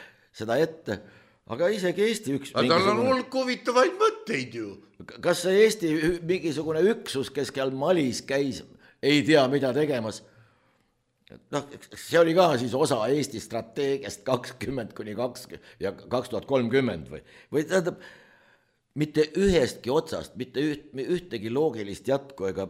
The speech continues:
Speaker 1: no, no mingitki seost või, no, no ma ei tea. See on, see on täpselt seesama, et mis kell on,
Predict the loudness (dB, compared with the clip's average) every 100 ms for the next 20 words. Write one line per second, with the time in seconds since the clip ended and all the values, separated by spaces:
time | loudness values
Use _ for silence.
0 | -8 -10 -8 -10 -8 -8 -4 2 6 6
1 | 4 -2 -10 -10 -4 -4 -4 -18 -20 _
2 | _ _ _ _ _ _ _ _ _ _
3 | -20 -8 4 6 6 0 -6 -8 -12 -20
4 | _ -18 -6 -6 -2 -2 0 0 -2 -2
5 | -10 -20 _ _ _ _ _ _ _ _
6 | _ _ _ -14 -14 -6 -2 -2 -4 -12
7 | -10 -4 -4 -4 -6 -12 0 0 2 -2
8 | -4